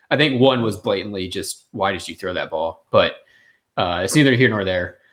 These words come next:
Uh, the next game I'm gonna talk about, of course, I'm gonna bring up my boys, and it was our shining light in the playoffs, the Cowboys versus the Buccaneers. We finally beat Tom Brady, which, in fact, as of his retirement today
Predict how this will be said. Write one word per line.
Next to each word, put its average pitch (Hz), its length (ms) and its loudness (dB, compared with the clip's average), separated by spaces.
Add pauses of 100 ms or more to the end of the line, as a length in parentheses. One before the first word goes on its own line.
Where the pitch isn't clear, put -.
(240)
Uh, 117 120 2
the 127 80 2
next 160 200 2
game 160 100 6
I'm 156 60 4
gonna 147 100 2
talk 143 160 2
about, 139 220 4
of 123 40 -4
course, 165 280 4
I'm 143 60 2
gonna 143 120 0
bring 147 160 2
up 143 140 4
my 131 100 4
boys, 139 480 2
and 139 100 -2
it 135 60 -2
was 139 260 4
our 127 160 0
shining 135 380 0
light 123 320 2
in 127 100 -2
the 127 80 -2
playoffs, 113 420 -2
the 123 60 -8
Cowboys 139 380 0
versus 123 260 -6
the 110 140 -16
Buccaneers. 113 640 -2
We 123 100 -2
finally 156 560 2
beat 139 320 0
Tom 117 320 0
Brady, 101 380 -4
which, 117 400 -6 (280)
in 143 100 -2
fact, 160 420 2 (800)
as 135 240 2
of 135 140 0
his 139 180 -2
retirement 151 560 0
today 143 640 2